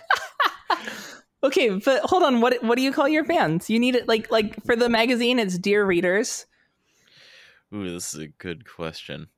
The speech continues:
Speaker 2: I mean, I have addre-, I have addressed them just as listeners before, but I feel like that's pretty basic.
Speaker 1: That's so fucking boring, yeah.
Speaker 2: I mean, then again, so is Dear Reader.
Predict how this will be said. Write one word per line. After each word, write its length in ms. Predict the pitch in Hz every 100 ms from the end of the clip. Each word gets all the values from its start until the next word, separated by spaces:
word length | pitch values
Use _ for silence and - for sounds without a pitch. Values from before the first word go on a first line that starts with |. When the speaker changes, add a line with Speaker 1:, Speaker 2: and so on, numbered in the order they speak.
| _ _ - _
Speaker 2:
I 60 | 113
mean, 200 | 117 -
I 120 | -
have 200 | 110 131
addre-, 380 | 123 98 95 101 - - - - -
I 60 | 107
have 180 | 120 107
addressed 500 | 90 98 95 - 95
them 220 | 90 85
just 220 | 92 -
as 240 | 85 76
listeners 520 | 80 85 - 80 78 76
before, 460 | 78 - 78 76
but 180 | 78 76
I 100 | 80
feel 180 | - 82
like 140 | 78
that's 140 | 78 -
pretty 220 | 73 -
basic. 440 | - 76 78 82 _ -
Speaker 1:
That's 260 | 190 208 -
so 240 | - 190
fucking 440 | 165 160 147 147 151
boring, 380 | 160 147 151 -
yeah. 280 | - 147 165
Speaker 2:
I 100 | -
mean, 260 | 190 90 92
then 160 | 92
again, 200 | 90 85
so 220 | 82 92 82
is 140 | 76
Dear 220 | - 78
Reader. 400 | 76 76 69 76